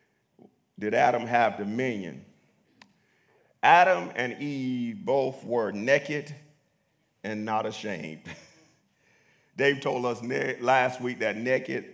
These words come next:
meant to be exposed, to be uncovered. They were exposed and they were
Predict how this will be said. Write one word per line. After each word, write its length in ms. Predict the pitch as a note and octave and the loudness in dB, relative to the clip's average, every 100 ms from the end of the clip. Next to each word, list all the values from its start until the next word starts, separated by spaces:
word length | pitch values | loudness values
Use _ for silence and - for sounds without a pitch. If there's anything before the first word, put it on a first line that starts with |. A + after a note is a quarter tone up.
| - B2+ | -20 -10
meant 320 | A#2 A2 - | -6 -6 -8
to 160 | A#2 | -12
be 320 | A2 A2+ A2 F#2 | -8 -8 -6 -8
exposed, 680 | F#2+ - F#2+ G#2+ F#2 F#2+ - | -8 -10 -4 -4 -4 -8 -10
to 60 | |
be 200 | G2+ G#2 | -8 -6
uncovered. 760 | F#2 D2+ - A#2 G#2 D#2 - - _ _ _ _ _ _ _ _ _ _ _ _ _ | -8 -10 -6 -4 -4 -8 -14 -18 _ _ _ _ _ _ _ _ _ _ _ _ _
They 140 | C3 | 0
were 200 | C#3+ C3 | 2 2
exposed 640 | A#2+ G2+ - B2+ C3+ C3+ C3+ | 0 -4 -2 0 2 0 -2
and 100 | A#2+ | -4
they 100 | A#2 | -2
were 180 | G#2+ | -4